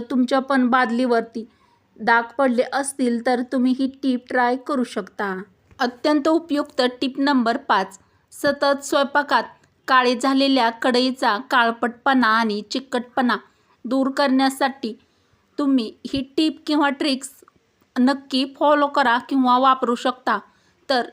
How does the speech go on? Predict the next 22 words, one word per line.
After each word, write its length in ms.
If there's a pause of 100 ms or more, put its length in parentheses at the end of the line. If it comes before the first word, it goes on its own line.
डिटर्जंट 720
पावडर 460
आणि 260
बेकिंग 420
सोडा 360 (440)
यासाठी 540
वापरू 420
शकता. 480 (480)
तर 180 (200)
यासाठी 540
सर्वप्रथम 840 (120)
एका 240
मोठ्या 440
भांड्यात 440 (520)
पाणी 320
घेऊन 360 (320)
ते 120
पाणी 400 (400)
गरम 400 (140)
करून 320
घ्या 240 (480)
व 220